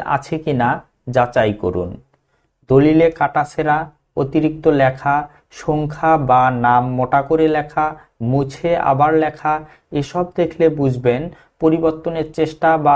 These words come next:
পরিবর্তন করা হয়েছে। অফিসিয়াল সিল ব্যতীত এসব গ্রহণযোগ্য নয়। যদি দলিলে এসবের উপস্থিতি থাকে কিন্তু অফিসিয়াল সিল বা অনুমোদন না থাকে, তবে সন্দেহজনক।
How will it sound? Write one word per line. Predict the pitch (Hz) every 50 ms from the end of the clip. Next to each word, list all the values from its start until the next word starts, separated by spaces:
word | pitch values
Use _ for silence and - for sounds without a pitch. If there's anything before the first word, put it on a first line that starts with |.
| 143 139
পরিবর্তন | - 143 139 135 131 127 123 - - 123 113 110
করা | 101 - 104 107 101
হয়েছে। | 101 104 104 101 101 101 - - - 85 - - _ _ _ _ _ _ _ _ _ _ _
অফিসিয়াল | - 131 131 - 185 180 180 - 202 196 190 185 185 180
সিল | - - - 175 170 175 175
ব্যতীত | 156 151 143 143 - 143 135 139 135 131 139 165 180 - - - _ _
এসব | 147 143 135 135 - 143 139 139 135
গ্রহণযোগ্য | - 139 135 127 147 156 156 147 143 135 127 123 120 110 101 98
নয়। | 95 92 90 85 85 - _ _ _ _ _ _ _ _ _ -
যদি | 127 135 143 143 151 156
দলিলে | 151 143 139 139 143 143 143 147 143 - - 143
এসবের | 131 135 - 160 156 156 165 165 165 - - 170
উপস্থিতি | 160 - 170 160 - - - 175 - - 180 175 175
থাকে | - 156 143 - - 135 147 170 185 - _ _ _ _ _ _ _ _ -
কিন্তু | 156 151 147 156 151 147 151 151
অফিসিয়াল | 143 143 - 180 175 170 - - 180 170 170 165 160 - -
সিল | - - - 170 170 175 175 170 160 139 131
বা | 120 123 127 127 - - -
অনুমোদন | - 151 151 160 165 165 160 156 165 160 156 147
না | 139 131 131
থাকে, | 135 - - 127 - - 143 156 180 - - _ _ _ _ _
তবে | - 143 139 143 139
সন্দেহজনক। | 135 - 143 135 131 127 123 110 123 113 104 104 95 95 95 113 -